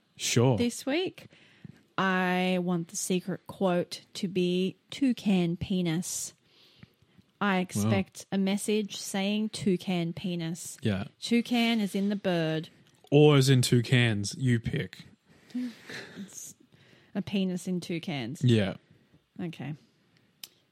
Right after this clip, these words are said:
Speaker 1: It's
Speaker 2: Anyway,
Speaker 1: called
Speaker 2: thanks
Speaker 1: Penis in a Can.
Speaker 2: for joining us once again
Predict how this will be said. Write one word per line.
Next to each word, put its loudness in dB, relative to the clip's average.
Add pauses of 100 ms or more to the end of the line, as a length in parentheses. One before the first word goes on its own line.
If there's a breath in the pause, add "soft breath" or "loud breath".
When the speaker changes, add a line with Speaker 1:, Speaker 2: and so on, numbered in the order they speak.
(380)
Speaker 1:
It's 0
Speaker 2:
Anyway, 2
Speaker 1:
called -16 (180)
Speaker 2:
thanks 2
Speaker 1:
Penis -2
in 2
a 4
Can. 2
Speaker 2:
for -16 (180)
joining 2
us -2
once 2
again 2